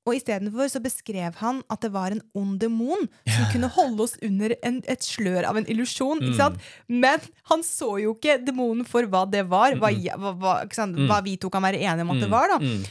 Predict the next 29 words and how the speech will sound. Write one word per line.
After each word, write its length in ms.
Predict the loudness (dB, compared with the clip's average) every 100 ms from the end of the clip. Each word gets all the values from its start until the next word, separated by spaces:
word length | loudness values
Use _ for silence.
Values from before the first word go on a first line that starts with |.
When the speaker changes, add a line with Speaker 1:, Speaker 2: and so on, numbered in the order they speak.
| -6
Speaker 1:
At 140 | -4 0
det, 300 | 0 0 -2
det 140 | 0 2
var 140 | 0
jo 60 | 0
bare 220 | 0 0
det 140 | 0
manifesterte 1040 | -2 -2 -2 -4 -6 -4 -4 -2 -4 -6 -6 -6 -4
mørket 600 | 0 0 -2 -8 -6 -4
inni 280 | -2 -2 -2 -2
oss. 260 | -4 -4 -4
Speaker 2:
Ja. 80 | -6 -8 -6
Speaker 1:
Vi 200 | -4 -4 -6
er 380 | -4 -4 -4 -2
jo 140 | -2
vår 180 | -2 -4 -4
egen 600 | -4 -4 -4 -4 -4 -6 _
demon. 460 | -4 0 2 0 0
Speaker 2:
Ja, 100 | -2
ja, 100 | -4
ja. 60 | -8 -14 _ 2
Speaker 1:
Og 100 | 4
Speaker 2:
Hundre 140 | 4 0 -6
prosent. 140 | -8 -8
Speaker 1:
som 180 | -6 -4
i 40 |
Matrix 540 | -2 -2 -2 -6 -4
da, 120 | -2 -2 -4 _ _ _ _ _ _ -14 -2
eh, 460 | 0 2 0 -2